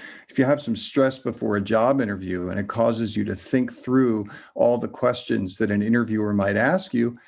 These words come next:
it's probably not a terrible thing to, to go over those at least a little bit. But in the context of the election, where there's probably nothing you can do about it, in the context of the pandemic, where there's probably nothing you can do about it,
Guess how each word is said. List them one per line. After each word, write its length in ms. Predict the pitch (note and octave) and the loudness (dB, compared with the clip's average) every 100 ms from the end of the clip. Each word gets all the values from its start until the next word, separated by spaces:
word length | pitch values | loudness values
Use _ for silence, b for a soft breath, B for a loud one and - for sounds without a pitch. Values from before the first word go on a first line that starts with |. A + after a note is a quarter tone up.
| B | B
it's 100 | - | -20
probably 500 | - D4+ D4+ F#3+ D#3+ | -2 0 2 2 4
not 240 | C3+ C3+ E3+ | 4 4 0
a 60 | |
terrible 420 | - B2+ A#2+ A#2+ | -2 0 0 0
thing 380 | C#3 C4+ C#4 A#2 | 0 2 2 0
to, 220 | G2 G#2+ G#2 | -2 -2 -2
to 140 | G#2 | -4
go 280 | G#2+ G#2+ G#2 | 0 2 4
over 200 | B2+ B2+ | 2 0
those 320 | G#2 F#2+ F2 | -2 -4 -4
at 100 | G#2+ | -2
least 300 | A2+ A#2 - | 2 2 0
a 40 | G2 | -2
little 260 | G#2+ G#2 | 0 -2
bit. 320 | F2+ - - _ b b b b b - | -4 -10 -14 _ b b b b b 0
But 160 | C#3 | 2
in 180 | B2+ C#3+ | 4 4
the 140 | B2+ A#2+ | 4 0
context 460 | - F3 D#3 C#3+ | -2 0 0 0
of 100 | A#2 | -2
the 80 | G#2 | 0
election, 580 | G2+ C3 D3+ - C#3 B2 | 4 4 2 0 -2 0
where 100 | A#2 | -2
there's 160 | G#2 | -4
probably 480 | G2+ - A2 A2 G2 | -6 -2 0 0 -2
nothing 360 | G2+ G#2+ A2 A2 | 0 0 0 0
you 120 | G#2+ | 0
can 160 | G#2 G2+ | 0 0
do 180 | G#2+ | 2
about 300 | G#2 G#2 G2 | 0 2 0
it, 140 | G2 F#2 | 0 -4
in 100 | F#2+ | -6
the 60 | |
context 540 | G2 A2 G#2 G#2 G2+ - | -6 -4 -2 -2 -4 -4
of 160 | G#2 | -6
the 100 | G2 | -6
pandemic, 640 | F#2+ - G2+ A#2 C3+ B2 A2 | -10 -6 -2 2 4 2 -2
where 120 | G#2+ | -6
there's 180 | G2 G2 | -6 -8
probably 640 | - G#2+ G2+ - G2+ G#2 | -4 -2 -2 -2 -6 -2
nothing 320 | G2+ G2 G2+ A2 | -2 -2 -2 -2
you 100 | G2+ | -2
can 140 | G2 | -2
do 160 | G2+ G2 | -2 0
about 300 | F#2+ F#2+ | 0 0
it, 100 | F2+ | -2